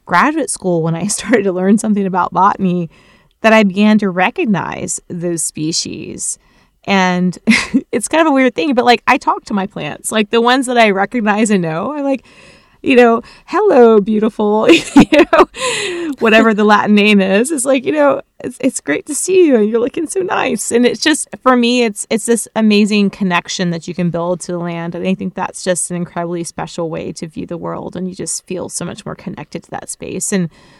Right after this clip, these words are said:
for me, Florida will always be a very special place.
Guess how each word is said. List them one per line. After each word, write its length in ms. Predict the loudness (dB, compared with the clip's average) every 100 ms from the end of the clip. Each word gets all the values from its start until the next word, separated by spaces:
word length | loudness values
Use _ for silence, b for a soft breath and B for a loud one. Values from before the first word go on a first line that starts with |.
| b
for 120 | -2
me, 280 | 0 2 0
Florida 500 | -2 -2 0 2 0
will 140 | -4 -6
always 500 | -4 -4 -4 -8 -8
be 460 | -8 -10 -8 -12 -14 _ _ _ _ -8
a 100 | -6
very 280 | -4 -4 -6
special 400 | -10 -10 -10 -12
place. 460 | -12 -12 -10 -12